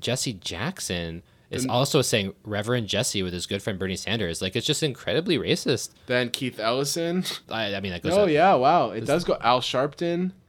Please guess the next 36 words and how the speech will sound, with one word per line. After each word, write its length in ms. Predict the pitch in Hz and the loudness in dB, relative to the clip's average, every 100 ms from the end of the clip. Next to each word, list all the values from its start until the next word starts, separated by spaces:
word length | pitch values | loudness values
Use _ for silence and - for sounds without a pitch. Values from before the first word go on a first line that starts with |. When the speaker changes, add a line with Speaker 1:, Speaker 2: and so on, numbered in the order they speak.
| _ | _
Speaker 1:
Again, 320 | 101 90 78 73 | -10 -8 -8 -8
there's 180 | 85 | -6
a, 180 | 87 85 - | -4 -6 -8
there's 140 | 85 | -10
an 80 | 82 | -10
ad 320 | 85 87 82 | -10 -10 -10
for 180 | - 82 | -10 -10
America 380 | 76 78 76 - | -8 -10 -10 -10
Hana. 320 | 85 80 71 | -8 -8 -8
We, 160 | 82 - - _ | -10 -12 -18 _
what 120 | 117 | 4
I've 180 | 156 147 | 4 4
learned 340 | 113 107 101 | 0 0 -4
is 120 | 101 98 | -8 -10
that 120 | 92 | -10
the 80 | 101 | -8
Jewish 340 | 113 113 - | -4 -4 -6
press 380 | - 87 82 - - | -6 -6 -4 -8 -10
is 100 | 90 | -10
above 300 | 92 101 90 | -8 -8 -8
and 80 | 87 | -6
beyond 320 | 85 80 - | -6 -6 -10
any 260 | 82 80 76 | -12 -10 -10
other 380 | 73 76 73 | -8 -10 -10
right-wing 320 | 73 73 76 71 | -10 -12 -12 -14
Jewish 240 | 76 69 | -14 -14
media 220 | 76 69 | -14 -8
Speaker 2:
Yeah, 120 | 147 165 | -2 0
Speaker 1:
I 20 | |
Speaker 2:
this 220 | 123 - | -2 -4
Speaker 1:
think 80 | 226 | -6
Speaker 2:
is 20 | |
terrible. 340 | - 98 180 220 | -6 -2 0 0
Speaker 1:
we're 40 | |
familiar 460 | 160 - - 69 67 | -4 -6 -8 -10 -12
with. 240 | 139 - | -16 -20